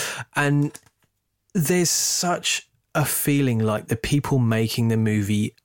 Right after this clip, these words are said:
got drift culture and Japanese culture at the time they made it, and, you know, young car fans.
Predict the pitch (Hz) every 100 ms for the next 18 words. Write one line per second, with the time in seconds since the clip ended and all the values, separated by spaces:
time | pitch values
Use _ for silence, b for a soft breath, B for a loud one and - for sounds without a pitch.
0 | 147 123 - - 117 - - - - B
1 | B B B B 117 107 131 131 - -
2 | 127 - - 120 117 - 123 110 104 131
3 | 110 - 123 110 - 120 120 - 131 120
4 | 135 - 113 110 110 110 113 117 110 127
5 | - 120 110 113 104 104 127 123 120 120
6 | 120 - - 117 110 107 - - 120 113
7 | 107 - -